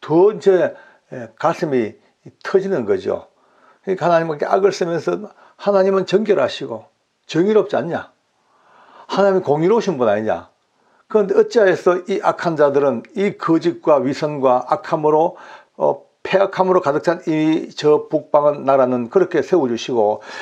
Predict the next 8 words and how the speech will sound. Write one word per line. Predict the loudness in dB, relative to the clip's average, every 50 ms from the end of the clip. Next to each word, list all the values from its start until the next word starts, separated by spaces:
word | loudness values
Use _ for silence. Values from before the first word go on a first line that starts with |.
| -14 -14 -16 -14 -2
정말 | 0 0 2 2 4 2 4 4 2
하나님의 | 2 2 2 2 2 2 2 0 -2 -4 -4 -4 -4 -2 0 0 0 -2 -4 -10 -14 -14 -14 -14 -16 _ _ _ _ _ _ _ -4 -2
은혜를 | 0 2 4 4 4 4 4 4 2 2 0 -2 -2 0 0 0 0 0
강구하고 | 0 0 0 0 2 4 4 4 4 4 4 4 4 4 2 2
믿음으로 | 2 2 2 2 2 2 4 2 2
살리는 | 2 2 0 2 2 2 2 2 0 -2 -8 -12 _ -2
이, | 0 0 0 0 -2 -4 -10 _ _
이 | -2 -2 0 -2 -2